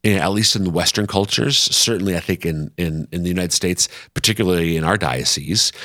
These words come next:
I think most people who live, uh, in the upper Midwest, uh, who have heard of the Catholic Church, who live in the culture that we live in, know that they, they don't feel, like, excluded from the Catholic Church. They don't feel like the Catholic Church is saying, "You're not good enough."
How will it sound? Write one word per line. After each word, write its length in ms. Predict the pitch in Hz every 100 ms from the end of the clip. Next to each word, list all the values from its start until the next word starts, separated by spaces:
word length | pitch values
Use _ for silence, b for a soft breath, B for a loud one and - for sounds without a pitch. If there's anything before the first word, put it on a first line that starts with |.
| B
I 20 |
think 240 | B - -
most 420 | 107 95 101 131
people 200 | 139 110
who 180 | 101 92
live, 800 | 82 85 120 190 170 - - -
uh, 300 | 110 95 95
in 160 | 82 101
the 120 | 104
upper 180 | 104 113
Midwest, 800 | 104 92 85 85 127 - - - B B B
uh, 140 | 101
who 120 | 92 110
have 100 | 92
heard 160 | 113
of 40 | 110
the 60 |
Catholic 240 | 101 98 92
Church, 380 | - 87 101 -
who 80 |
live 160 | 113 107
in 60 | 98
the 60 |
culture 300 | 92 95 92
that 140 | 95 73
we 120 | 82
live 180 | 82 92
in, 80 | 104 B B B
know 580 | - 127 165 196 113 101
that 240 | 98 101
they, 100 | 123 123
they 400 | 113 117 117 131
don't 220 | 160 170
feel, 240 | - 131
like, 200 | 101 95 -
excluded 800 | - - - 98 87 - - - _ _ _ _
from 140 | - 90
the 80 |
Catholic 300 | 82 71 - -
Church. 340 | - - -
They 60 | 120
don't 120 | 147
feel 160 | - 120
like 140 | 107
the 60 | -
Catholic 260 | 107 95
Church 240 | - 107 -
is 100 | 85
saying, 360 | - 101 92 90 B B
"You're 300 | 107 151 143
not 320 | 123 113 90
good 140 | 90 85
enough." 520 | 76 - - -